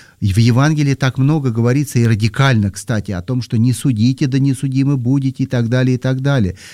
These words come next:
Тем же судом. То есть Христос запрещает это. Ну а как не осудить Гитлера? Колин Киппинг говорит, что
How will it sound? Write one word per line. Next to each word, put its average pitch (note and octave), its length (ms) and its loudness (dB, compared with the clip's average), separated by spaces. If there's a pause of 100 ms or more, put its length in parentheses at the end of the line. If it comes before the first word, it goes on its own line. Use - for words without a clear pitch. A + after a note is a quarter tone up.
(160)
Тем C3+ 180 2
же C3+ 100 2
судом. C3 320 -2
То A#2 80 -2
есть G#2 120 -2
Христос A#2 380 -2
запрещает D3 720 0
это. G2+ 180 -2
Ну G2+ 120 2
а A2 40 0
как F3 360 -2
не D3+ 100 0
осудить C3 400 -4
Гитлера? G2 640 -6 (320)
Колин C3 240 4
Киппинг F#3 360 0
говорит, C3+ 300 2
что C3+ 240 -2